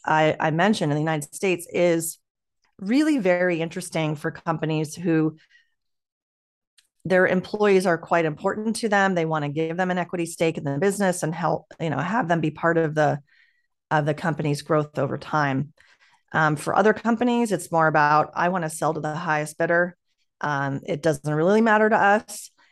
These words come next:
And for others, when they've gone through the process, they've realized maybe that a financial buyer isn't the best fit, right? So there's no one answer here. That's why I'm putting it out this way, is that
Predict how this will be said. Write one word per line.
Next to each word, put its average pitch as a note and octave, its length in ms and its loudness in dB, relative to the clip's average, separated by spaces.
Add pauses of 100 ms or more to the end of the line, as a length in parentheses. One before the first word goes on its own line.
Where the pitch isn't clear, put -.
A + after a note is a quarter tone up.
And E3+ 160 -2
for - 140 -2
others, A3 400 4
when F3 140 2
they've D#3 120 0
gone A3 220 4
through A#3 120 0
the E3 60 -2
process, D#3 540 0
they've D#3 180 -6
realized D3+ 680 0 (380)
maybe G#3+ 320 2
that E3 420 4 (120)
a - 160 -2
financial F#3 380 -2
buyer D#3+ 340 2
isn't C4+ 220 2
the F3+ 80 -2
best - 280 -4
fit, - 300 -10 (120)
right? F3+ 220 4
So G#3+ 160 6
there's A3+ 180 4
no D#4 100 6
one A#3 280 4
answer G3+ 320 2
here. E2+ 340 -8
That's F#3 220 2
why F3+ 260 4
I'm E3 260 0
putting F#3 280 -2
it D3+ 80 0
out E3+ 220 4
this D3 260 -2
way, - 240 -4
is D3+ 140 -2
that D3+ 220 2